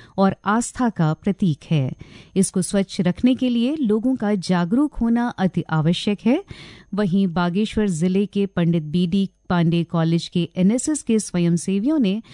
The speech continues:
स्वच्छता रैली निकालकर पर्यावरण संरक्षण का संदेश दिया और सरयू नदी के तट पर सफाई अभियान चलाया। टिहरी के सांसद माला राज्यलक्ष्मी शाह ने केंद्रीय शिक्षा मंत्री धर्मेंद्र प्रधान से शिष्टाचार मुलाकात की।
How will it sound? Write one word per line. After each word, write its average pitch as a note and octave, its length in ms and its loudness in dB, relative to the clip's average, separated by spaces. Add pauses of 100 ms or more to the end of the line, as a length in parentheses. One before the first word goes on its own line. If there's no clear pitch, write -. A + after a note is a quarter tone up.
(200)
स्वच्छता D#4+ 520 0
रैली A3 320 0
निकालकर G3 640 0 (120)
पर्यावरण E3 480 2
संरक्षण E3+ 540 0
का D3+ 140 -2
संदेश F3 560 0
दिया A3+ 260 0 (340)
और A3 120 2
सरयू D#4 380 -2
नदी B3 260 0
के A#3+ 140 -2
तट G#3 180 0 (100)
पर F#3+ 120 2
सफाई F#3+ 540 0
अभियान F#3+ 400 2
चलाया। C#3+ 540 -4 (1200)
टिहरी F4+ 280 2
के F#4+ 160 -2
सांसद A3 540 0 (140)
माला G3 340 2
राज्यलक्ष्मी E3+ 640 0
शाह G#3 320 -2
ने A3+ 180 2
केंद्रीय F3+ 460 0
शिक्षा F3 420 -2
मंत्री F3+ 440 0
धर्मेंद्र F3 540 0
प्रधान F3 400 0
से G3+ 220 0
शिष्टाचार D#3+ 680 0
मुलाकात D#3+ 540 0
की। C4 220 0